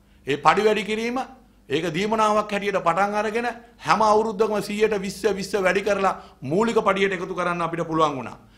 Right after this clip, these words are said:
මේ ජනවාරි මාසේ ඉතුරු සීය වි-, සීයට විස්ස එකතු කරන්න තිබුණේ මේ ආණ්ඩුව ඒක කරේ නෑ. මේ රටේ වැඩ කරන ජනතාව වෙනුවෙන් ඒ අපි කරපු වැඩි කිරීම, අවසාන වැඩි කිරීම තිබුණා මේ රටේ මේ රු-, සීයට විස්ස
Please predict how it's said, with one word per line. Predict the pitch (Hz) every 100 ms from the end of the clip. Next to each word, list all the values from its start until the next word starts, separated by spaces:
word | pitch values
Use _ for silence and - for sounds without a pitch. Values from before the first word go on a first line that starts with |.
| _
මේ | 127 170 226
ජනවාරි | 208 214 214 214
මාසේ | 202 202 190 196
ඉතුරු | 185 196
සීය | 196 190 196
වි-, | 185 -
සීයට | 180 190 180
විස්ස | 180 190
එකතු | 170 170
කරන්න | 175 175 170 165
තිබුණේ | 160 165 160 - -
මේ | 131 175
ආණ්ඩුව | 175 175 165
ඒක | 165 160
කරේ | 156 156
නෑ. | 139 139 - - _ -
මේ | 147
රටේ | 165 165
වැඩ | 156 185
කරන | 185 180
ජනතාව | 165 170 170 175 170
වෙනුවෙන් | 165 165 160 - -
ඒ | 160
අපි | 151 185
කරපු | 185 165
වැඩි | 156 156
කිරීම, | 170 202 220 254 - - -
අවසාන | 123 185 202 226 226 214
වැඩි | 202
කිරීම | 202 208 196 190
තිබුණා | 196 190
මේ | 180 190
රටේ | 185 170 175 165 - -
මේ | 123 175
රු-, | 202 196
සීයට | - 190 196 185
විස්ස | 170 -